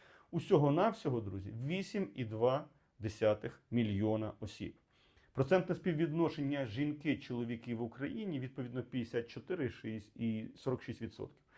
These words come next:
Тобто, якщо від, е, цифри вісім і два десятих мільйона ми візьмемо і порахуємо, скільки ж всього чоловіків, тобто обрахункова цифра, вона вийде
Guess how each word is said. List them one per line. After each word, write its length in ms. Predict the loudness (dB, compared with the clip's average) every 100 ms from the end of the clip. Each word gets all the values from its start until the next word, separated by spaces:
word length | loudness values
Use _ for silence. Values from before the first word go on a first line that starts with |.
| -20 -14 -6
Тобто, 200 | 2 2
якщо 240 | 4 4
від, 300 | 6 4 4
е, 380 | 6 8 8 4 6
цифри 480 | 6 6 4 -2 -4 _ -4
вісім 260 | 0 4 4
і 20 |
два 220 | 6 6
десятих 400 | 6 0 -2 -2
мільйона 420 | 0 0 0 0
ми 120 | -2
візьмемо 400 | -4 -2 -2 -2 -4 -14 -8
і 200 | -8 -8 -14 _
порахуємо, 380 | 0 2 2 2
скільки 260 | 0 -4
ж 100 | -6
всього 220 | 0 2 2
чоловіків, 560 | 2 0 0 2 2 2 -8 _ _ _ _ -10
тобто 240 | 2 4
обрахункова 640 | 6 4 2 4 6 6
цифра, 420 | 4 0 -4 -4
вона 380 | -2 2 4 4
вийде 500 | 4 4 2 4 2